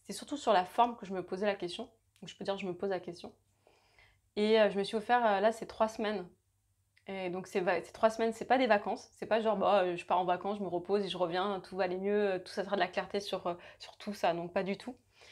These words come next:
Ça fonctionne pas comme ça. En tout cas, pour moi, ça fonctionne pas comme ça. Euh, et donc, c'est un espace vraiment de, de, d'écoute de moi et de, euh, d'écoute de moi profonde et de prise de recul.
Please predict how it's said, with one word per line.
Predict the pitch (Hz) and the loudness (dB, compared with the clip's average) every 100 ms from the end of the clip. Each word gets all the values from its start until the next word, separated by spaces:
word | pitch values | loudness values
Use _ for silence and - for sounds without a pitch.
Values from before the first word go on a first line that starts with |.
| - - _ _ | -20 -20 _ _
Ça | - | -14
fonctionne | 190 175 196 | -12 -6 -4
pas | 196 247 | 2 2
comme | 233 | 4
ça. | 226 | 2
En | |
tout | 214 | 2
cas, | - 214 | 2 0
pour | 214 | 2
moi, | 202 240 | -2 -2
ça | 220 | -2
fonctionne | 196 196 190 180 | -6 -6 -6 0
pas | 220 | 0
comme | 226 | 0
ça. | 202 208 233 - _ _ _ _ _ _ _ | -2 -2 -2 -10 _ _ _ _ _ _ _
Euh, | 180 180 180 180 - | -8 -8 -8 -10 -6
et | 190 | -2
donc, | 208 226 | -2 0
c'est | 214 | 0
un | 202 196 | 0 0
espace | 202 233 214 | 0 4 4
vraiment | 190 220 233 233 | 4 4 4 2
de, | 202 196 | 2 0
de, | 175 190 185 180 | -2 -2 0 0
d'écoute | 180 220 233 | 0 0 -2
de | 196 | 0
moi | 220 208 214 220 226 226 - - | 2 2 2 2 2 -2 -14 -2
et | 214 | 0
de, | 202 202 190 | 2 2 2
euh, | 185 180 180 175 180 - | 0 -4 -4 -6 -8 -4
d'écoute | 190 202 | -4 -2
de | 208 | 0
moi | 196 196 | -2 -4
profonde | - 226 - 240 226 220 - | -4 -6 -2 -4 -4 -6 -8
et | 190 | 0
de | 196 | 0
prise | 202 226 202 | 0 0 0
de | |
recul. | 202 196 - | -2 -4 -8